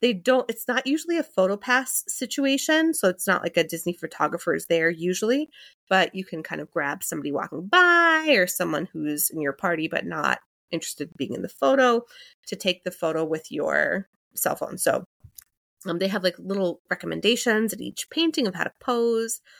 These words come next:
and it's stuff you'd recognize, like, even if you're not an art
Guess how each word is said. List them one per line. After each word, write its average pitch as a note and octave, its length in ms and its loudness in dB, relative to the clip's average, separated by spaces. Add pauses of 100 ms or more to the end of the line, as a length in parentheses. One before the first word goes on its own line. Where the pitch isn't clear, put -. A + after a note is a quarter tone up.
(220)
and A3 120 0
it's A3 220 -6
stuff - 360 -6
you'd B3 260 -4
recognize, E3+ 720 -6
like, - 280 -4
even E3+ 240 -2
if - 180 -4
you're E3 100 -2
not C#3 240 0
an D#3 160 -6 (100)
art - 200 2